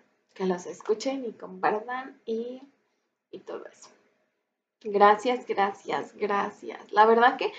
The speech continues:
a mí me gusta mucho grabar porque, ay, ¿saben? Es como mi tiempo conmigo, pues lo que les decía al principio, mi tiempo conmigo.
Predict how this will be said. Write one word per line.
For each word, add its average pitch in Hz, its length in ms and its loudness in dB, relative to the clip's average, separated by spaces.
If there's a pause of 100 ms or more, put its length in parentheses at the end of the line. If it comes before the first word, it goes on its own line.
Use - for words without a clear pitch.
(260)
a 233 60 -2
mí 233 60 4
me 233 200 2
gusta 262 220 -6
mucho 269 260 -8
grabar 196 400 -4
porque, 208 460 -6 (1400)
ay, 190 280 4
¿saben? 247 340 -2
Es 247 140 -10
como 277 240 -8
mi 196 220 -6
tiempo 196 440 -10
conmigo, 220 760 -6
pues 226 140 0
lo 226 120 -4
que 240 100 -6
les 233 160 4
decía 233 240 0
al 233 80 -4
principio, 240 380 -12 (560)
mi 202 160 -12
tiempo 208 340 -4
conmigo. 226 1200 0